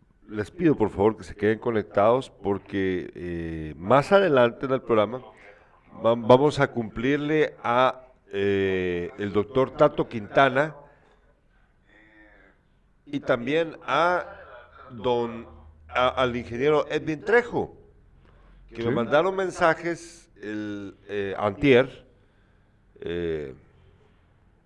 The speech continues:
Speaker 1: felicitándome <laughs> por la victoria del Real Madrid.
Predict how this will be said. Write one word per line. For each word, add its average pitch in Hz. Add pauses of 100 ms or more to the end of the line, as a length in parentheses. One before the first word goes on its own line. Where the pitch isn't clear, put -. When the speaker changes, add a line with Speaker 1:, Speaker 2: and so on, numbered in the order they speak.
(840)
Speaker 1:
felicitándome 135 (840)
<laughs> 135
por 127
la 131
victoria 143
del 131
Real 117
Madrid. 98